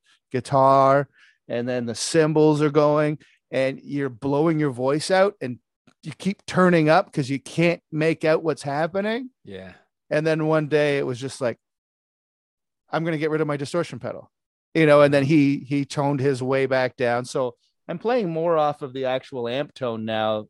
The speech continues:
Speaker 1: in the Marshalls. I run the gain about half. And then
Speaker 2: Okay.
Speaker 1: when I click this in, it's almost like I've cranked the gain on the amp.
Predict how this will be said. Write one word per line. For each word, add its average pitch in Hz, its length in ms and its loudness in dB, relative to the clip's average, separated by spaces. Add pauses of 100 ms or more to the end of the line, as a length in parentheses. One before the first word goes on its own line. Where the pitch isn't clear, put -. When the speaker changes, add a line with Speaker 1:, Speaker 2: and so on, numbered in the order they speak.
Speaker 1:
in 131 120 -6
the 117 60 -6
Marshalls. 120 460 0
I 117 80 2
run 156 180 4
the 147 80 2
gain 131 520 2 (280)
about 117 280 2
half. 160 480 2 (540)
And 110 200 -6
then - 60 -2
Speaker 2:
Okay. 131 40 -2
Speaker 1:
when 131 100 -2
I 117 60 -4
click - 320 0
this 190 240 -2
in, 120 220 -2
it's 131 240 -10
almost 131 320 -4
like 120 160 -8
I've 107 180 -6
cranked 143 380 -4
the 117 80 -4
gain 113 260 -4
on 104 160 -6
the 110 140 -6
amp. 120 240 -4